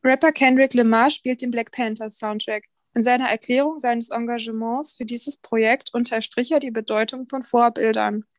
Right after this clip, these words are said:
Sein Ziel war es, dass alle schwarzen Kinder als Superhelden gesehen werden können.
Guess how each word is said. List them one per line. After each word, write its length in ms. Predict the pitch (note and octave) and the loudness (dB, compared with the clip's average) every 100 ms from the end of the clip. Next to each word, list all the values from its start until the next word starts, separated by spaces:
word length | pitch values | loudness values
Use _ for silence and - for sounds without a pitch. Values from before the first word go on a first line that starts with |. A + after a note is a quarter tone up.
| _ _ - | _ _ -6
Sein 260 | - A3+ | 0 0
Ziel 320 | G#3+ - C#4 D4 | 0 0 0 0
war 220 | D4+ - | -2 -2
es, 300 | D4+ - - _ _ | -6 -8 -16 _ _
dass 180 | A#3 A3+ | -10 -2
alle 220 | - D4+ | 0 0
schwarzen 500 | E4 B3+ B3 A#3+ - | 0 -2 -2 -4 -10
Kinder 300 | - B3+ C#4+ | -2 0 2
als 200 | A3+ A3 | 2 0
Superhelden 560 | A#3+ A3+ B3+ A#3+ A#3 B3 | -2 -4 -2 0 0 -2
gesehen 440 | C4 A3+ A3+ A3 | -4 -2 -2 -2
werden 340 | G#3 G3+ G#3+ G#3+ | -2 -4 -4 -6
können. 400 | A3 G#3 G#3+ | -4 -2 -4